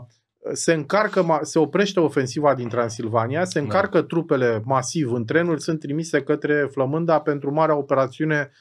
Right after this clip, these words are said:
Speaker 1: a generalului Averescu. Uh, sau cum spunea, uh, un istoric american care,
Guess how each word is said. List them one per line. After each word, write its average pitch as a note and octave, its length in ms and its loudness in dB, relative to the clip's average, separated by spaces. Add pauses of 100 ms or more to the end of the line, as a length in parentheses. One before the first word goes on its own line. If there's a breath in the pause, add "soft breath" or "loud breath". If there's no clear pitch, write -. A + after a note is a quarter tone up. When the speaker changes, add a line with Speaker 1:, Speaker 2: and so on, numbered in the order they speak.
(180 soft breath)
Speaker 1:
a C#3+ 160 2
generalului C#3+ 540 2
Averescu. A2+ 880 0 (560 soft breath)
Uh, C#3 120 -2 (220)
sau C#3 240 2
cum D3+ 160 -4
spunea, C#3+ 720 0
uh, C3 100 -4
un B2+ 400 0
istoric C3+ 420 -2
american A#2+ 600 -2
care, A2+ 580 -4